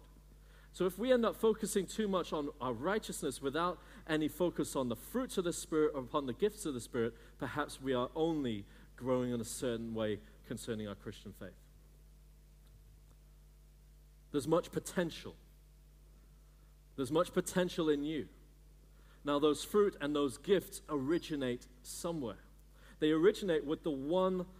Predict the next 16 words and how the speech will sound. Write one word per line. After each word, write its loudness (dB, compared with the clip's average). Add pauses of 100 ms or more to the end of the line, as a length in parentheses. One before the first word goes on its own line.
(120)
Holy 2
Spirit 0 (320)
that 0
you -2
receive 0 (260)
when -2
you -2 (260)
come -4
to -6
receive -6
Christ. -6
One -2
Corinthians -4
twelve, -4
verse -2
eleven, -2